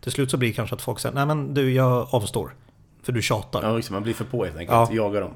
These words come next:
Speaker 1: Mm.
Speaker 2: Så du, brukar du gå runt och när du ser folk som är till exempel på track day, har du tagit några bilder på, "Shit, den där bilen och den personen, den ska jag komma ihåg när jag kommer hem"? Eller är det bara minnet som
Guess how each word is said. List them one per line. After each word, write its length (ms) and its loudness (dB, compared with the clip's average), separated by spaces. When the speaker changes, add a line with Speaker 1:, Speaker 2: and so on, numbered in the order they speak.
Speaker 1:
Mm. 200 0
Speaker 2:
Så 120 -8
du, 200 -2
brukar 260 4
du 80 6
gå 80 4
runt 320 2
och 260 -2
när 100 -2
du 60 -2
ser 220 -4
folk 260 -6
som 140 -8
är 100 -2
till 80 -6
exempel 260 -6
på 60 -8
track 200 -2
day, 180 -2
har 180 -2
du 380 0
tagit 300 0
några 200 4
bilder 500 2
på, 260 -6
"Shit, 380 -8
den 100 0
där 120 2
bilen 360 -2
och 60 -6
den 100 -2
personen, 400 -4
den 100 -2
ska 120 -6
jag 40 -12
komma 160 -4
ihåg 160 -2
när 80 -4
jag 60 -10
kommer 140 -4
hem"? 260 -4
Eller 260 0
är 180 -4
det 60 0
bara 140 0
minnet 520 -2
som 240 -6